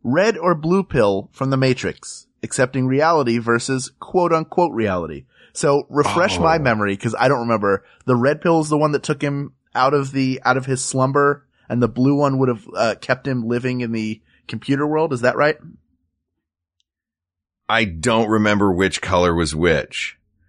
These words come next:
Speaker 2: but we can just call them, uh, but we can call them bliss and knowledge.
Speaker 1: Okay. Uh, where do you fall on that?
Speaker 2: Knowledge.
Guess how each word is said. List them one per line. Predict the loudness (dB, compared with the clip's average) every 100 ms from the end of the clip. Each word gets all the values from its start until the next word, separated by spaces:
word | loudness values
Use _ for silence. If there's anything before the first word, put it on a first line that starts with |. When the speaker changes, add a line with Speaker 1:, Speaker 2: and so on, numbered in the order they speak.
| _ _
Speaker 2:
but | -4 -2
we | 0 -2
can | 0 0
just | 0 0 -2
call | -2 0
them, | 2 2 2 0 -4 _ _ _ _
uh, | -2 0 2 0 0
but | 0 0
we | 0
can | 0 -2
call | 0 0
them | 2 0 0 -4 _ _ _ _
bliss | -20 -16 -6 -2 0 0 0 -2 -4 -8 _ _ _ _ _
and | -2 2 2 2 2 0 0 -4 -6 _ _ _
knowledge. | 0 2 2 0 0 -4 -4 _ _ _ -4
Speaker 1:
Okay. | -2 0 -2 -2 -8 _ _ _ _ _ _
Uh, | -2 0
where | 0 -2
do |
you | -4
fall | -2 0 0
on | -2
that? | -6 -10 _ _ _ _ _ _ _ _ _ _ _ _ _ _ _ _ _ _ _ _ _ _ _ _ _ _ _ _ -6
Speaker 2:
Knowledge. | 0 2 2 0 0 -4